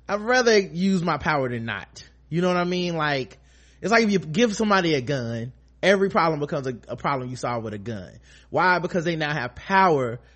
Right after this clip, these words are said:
that they shouldn't have. The ability to vote on another person's body, which is essentially all it is when people talk about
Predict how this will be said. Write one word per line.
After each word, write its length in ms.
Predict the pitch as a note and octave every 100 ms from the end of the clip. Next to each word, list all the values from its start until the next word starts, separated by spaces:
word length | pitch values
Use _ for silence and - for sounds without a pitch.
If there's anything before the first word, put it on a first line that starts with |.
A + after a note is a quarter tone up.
| -
that 140 | C3+
they 80 | C#3
shouldn't 300 | C3+ C#3 A#2+
have. 420 | F3 D#3+ G#2+ E2+ - - _ _ _ _ _ _ _ _ _
The 260 | C#3+ D3 D#3+
ability 460 | C#3 G3 A#3 A3
to 100 | G#3 F#3+
vote 320 | B2 E3 F#3+
on 140 | D#3 D#3+
another 360 | C#3 D#3 E3
person's 440 | D#3 E3+ D#3 D3+ B2+
body, 580 | B2 C#3 C#3 G2 F#2+ A2+ _ _ _ _ _
which 180 | E3 E3
is 60 | D#3
essentially 380 | E3 D#4+ D#4
all 180 | F3 D3
it 80 | C3+
is 200 | G3 D#3
when 120 | C#3+
people 220 | C#3 D3+
talk 160 | C3+ C#3+
about 80 | C3